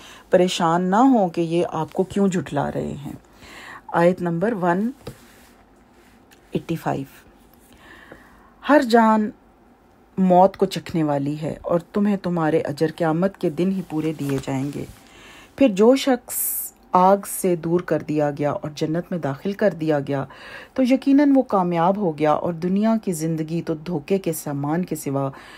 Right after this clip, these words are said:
कुछ नहीं।" बखीलों का हाल और इनका कुफ्र बयान करने के बाद यहाँ बताया जा रहा है कि जिस माल और मता को जमा करने के लिए इंसान बुखल करता है, ये सब फ़ानी है, ये बाकी रहने वाला नहीं है।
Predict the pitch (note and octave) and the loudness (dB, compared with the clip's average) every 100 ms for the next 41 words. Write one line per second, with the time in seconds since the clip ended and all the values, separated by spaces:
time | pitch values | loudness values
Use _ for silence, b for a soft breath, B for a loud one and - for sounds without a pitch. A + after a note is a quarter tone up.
0 | B - E3+ - C#3+ D3 C#3 - B B | B -8 -8 -6 -10 -10 -12 -16 B B
1 | B B B B B - E3+ G#3+ - A#3+ | B B B B B -8 -2 -2 0 4
2 | B3 C4 A#3 G3 G3 F#3 F#3+ F#3+ F#3+ - | 6 6 4 2 4 4 6 6 4 0
3 | E3+ E3+ F3 E3+ E3+ A3 - G#3+ G3 F#3 | 0 0 0 -2 -2 -2 2 2 4 2
4 | F3+ F3+ F3 F3 F3+ E3 E3+ E3+ D#3+ E3 | 2 0 -2 -2 -2 -2 -2 -2 -4 -6
5 | E3+ E3 D#3 D#3 F#3 G3 E3 C#3 C#3+ D3 | -6 -6 -2 2 2 2 2 2 -2 -2
6 | C#3+ D3 F3 D4 B B B B B G#3 | -6 -2 -2 -2 B B B B B -2
7 | F3 A#3+ B3+ - F#3 F3 F#3 G3+ G3 F3 | 2 2 2 0 4 6 6 4 2 0
8 | - F#3 F#3+ G3 D#3+ E3+ F3 G3+ G3+ F#3 | 4 4 6 2 0 0 2 2 2 0
9 | F3 F3+ F3 F3 E3+ E3+ E3 E3 D#3+ E3 | 0 -4 -4 -4 -2 -4 -4 -4 -2 -4
10 | C#3+ E3 A3+ G#3+ E3+ F#3+ - D3+ E3 G3+ | -4 -2 0 0 -2 -4 -4 -2 -2 -4
11 | G#3+ - A#3+ A#3 A3 - F#3 E3+ G#3 A3+ | -6 -6 -2 -2 -4 -6 -4 -2 2 2
12 | F#3+ - - B B B B B3+ A3 A3 | 2 -4 -8 B B B B 6 6 6
13 | B3+ B3+ B3 B3 B3 A#3+ B3 B3 B3+ D4 | 6 6 6 6 4 6 4 6 6 6
14 | B3+ F3 | 6 4